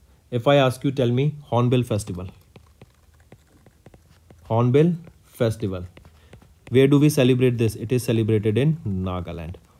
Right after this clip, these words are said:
Hornbill Festival, right? And it is celebrated in the month of December. Next,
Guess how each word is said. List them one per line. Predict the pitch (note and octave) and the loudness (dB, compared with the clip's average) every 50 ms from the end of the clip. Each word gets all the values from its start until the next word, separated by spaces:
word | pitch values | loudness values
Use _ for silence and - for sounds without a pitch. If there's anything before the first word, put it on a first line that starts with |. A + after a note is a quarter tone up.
| _ _ | _ _
Hornbill | - A#2 B2 B2 A#2+ B2 A2+ G#2 | -2 0 2 2 2 0 0 -2
Festival, | G#2 F#2+ F2 - - F2 - - | -4 -6 -8 -8 -12 -16 -14 -8
right? | G2 A2 A#2 C3+ B2+ | -4 -2 -2 -2 -2
And | G2+ A#2 A#2 | -2 -4 -4
it | A2+ A#2 | -2 -4
is | A#2+ A2 | -4 -4
celebrated | - G#2+ G#2 G#2 G2+ G#2 G2 A2 G#2 G#2+ | -2 -2 -2 -2 -2 -2 -2 -2 -2 -2
in | G#2+ G2+ | -2 -2
the | A2 A2 | -2 -2
month | G#2 F#2 F#2 F#2 G2+ | -2 -2 -4 -4 -4
of | A#2 C#3 D3+ - - - E2+ | -6 -6 -8 -10 -14 -14 -12
December. | E2+ F2 - D2 C#2 D#2 D#2+ C#2 E2 - _ _ _ _ _ _ _ _ _ _ _ _ _ _ _ _ _ _ _ _ _ _ | -12 -12 -12 -12 -14 -14 -16 -18 -18 -20 _ _ _ _ _ _ _ _ _ _ _ _ _ _ _ _ _ _ _ _ _ _
Next, | - G#2 A#2 C3 B2+ - - | -4 -2 0 0 -2 -4 -12